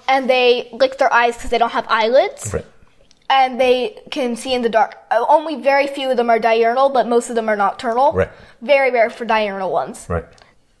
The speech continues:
Speaker 1: Yeah, and they typically have short tails
Speaker 2: Yep.
Speaker 1: that are wide. And basically, yeah, that's basically the main differences. Lizards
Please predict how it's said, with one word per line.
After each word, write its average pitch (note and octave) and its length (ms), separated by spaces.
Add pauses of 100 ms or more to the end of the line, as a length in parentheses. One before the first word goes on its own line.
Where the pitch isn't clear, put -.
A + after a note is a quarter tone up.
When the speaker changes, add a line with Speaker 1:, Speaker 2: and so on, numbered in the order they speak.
(300)
Speaker 1:
Yeah, C4 260
and C4 100
they C#4 440 (640)
typically D#4+ 420
have C4 240
short C4 300
tails B3 640
Speaker 2:
Yep. F#2+ 280 (640)
Speaker 1:
that B3+ 280
are A3+ 240
wide. A#3 560 (400)
And B3 480
basically, F4+ 420
yeah, E4+ 140
that's D#4+ 200 (200)
basically D4 320
the B3 80
main B3 400 (120)
differences. B3 540 (280)
Lizards F4+ 640